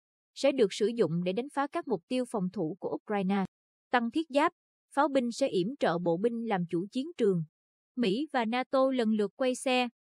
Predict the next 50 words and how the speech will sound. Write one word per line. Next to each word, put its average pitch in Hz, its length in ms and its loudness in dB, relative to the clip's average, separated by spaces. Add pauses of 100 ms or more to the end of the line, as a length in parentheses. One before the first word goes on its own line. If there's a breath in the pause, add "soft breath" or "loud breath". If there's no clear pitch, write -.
không 302 220 -2
còn 226 260 0
rêu 254 180 2
rao 254 300 0
kiểu 202 160 -2
Nga 269 200 -2
xâm 254 220 -2
lược 226 240 0
Ukraine, 233 580 0 (360)
thay 302 140 -2
vào 233 220 0
đó 262 300 -2
họ 214 200 0
gọi 190 240 -2
đây 247 220 0
là 233 120 -2
cuộc 190 240 -6
xung 240 220 -2
đột 208 180 -2
Nga-Ukraine. 240 1080 -2 (480)
Chẳng 220 180 0
ai 262 180 -2
mang 254 240 -2
quân 254 180 0
đội 185 220 2
của 240 120 -2
mình 240 220 -2
sang 233 280 -4
Ukraine 226 680 -2
để 202 180 0
giúp 359 140 0
họ 165 260 -2
đánh 254 200 -6
Nga, 240 280 -2 (360)
thậm 208 180 0
chí 330 260 2
việc 214 200 0
thiết 359 160 -4
lập 247 220 0
vùng 185 200 -2
cấm 262 220 -6
bay 240 180 0
hay 226 160 -4
cung 226 220 -4
cấp 302 180 -4
máy 302 160 -4
bay 240 260 0
cũng 226 220 -4
chẳng 190 240 -4
dám. 226 280 -2